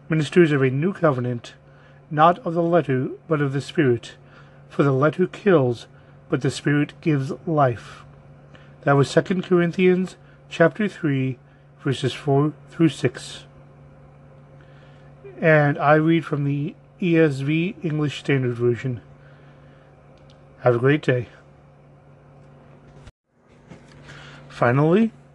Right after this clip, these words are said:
on this day in nineteen sixty-three,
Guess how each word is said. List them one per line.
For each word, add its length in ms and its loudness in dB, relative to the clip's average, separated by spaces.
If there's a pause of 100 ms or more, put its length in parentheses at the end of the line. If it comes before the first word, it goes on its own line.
(440)
on 280 2
this 260 -2
day 480 2 (760)
in 440 2 (160)
nineteen 920 0 (600)
sixty-three, 1400 2